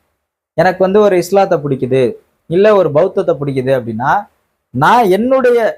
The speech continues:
சுய அறிவின் அடிப்படையில் வந்து நான் இஸ்லாத்துக்கு போறதும், இல்ல பௌத்தத்துக்கு போறதும் அது நான் எடுக்கிற முடிவு. ஆனா என்னை வந்து கட்டாயப்படுத்தி யாரும் மாத்த முடியாது. அது எப்படிங்க கட்டாயப்படுத்தி யாரை-, யாரையும் எந்த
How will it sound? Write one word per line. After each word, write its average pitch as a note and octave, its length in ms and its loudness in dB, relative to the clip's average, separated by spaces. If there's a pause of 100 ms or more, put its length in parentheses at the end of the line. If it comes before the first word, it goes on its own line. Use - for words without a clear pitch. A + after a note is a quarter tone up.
(140)
சுய A3+ 300 0
அறிவின் G#3 320 -2
அடிப்படையில் F#3 440 -2
வந்து F3+ 200 -2
நான் E3+ 200 0
இஸ்லாத்துக்கு E3 600 -2
போறதும், C#3 420 0 (320)
இல்ல E3+ 120 4 (100)
பௌத்தத்துக்கு D#3 420 0
போறதும் C#3 320 2
அது C3+ 120 0 (100)
நான் D3+ 200 2
எடுக்கிற D3+ 320 -2
முடிவு. G#2+ 240 -4 (640)
ஆனா B2+ 220 2 (840)
என்னை A3 300 2
வந்து A3+ 140 0 (160)
கட்டாயப்படுத்தி G#3 760 -2 (540)
யாரும் E3 280 0
மாத்த D3+ 240 0
முடியாது. G#2+ 320 -2 (840)
அது F3 200 2
எப்படிங்க A#3+ 360 0
கட்டாயப்படுத்தி A3 720 0 (760)
யாரை-, G3+ 380 2
யாரையும் G3 420 2
எந்த F3+ 140 -2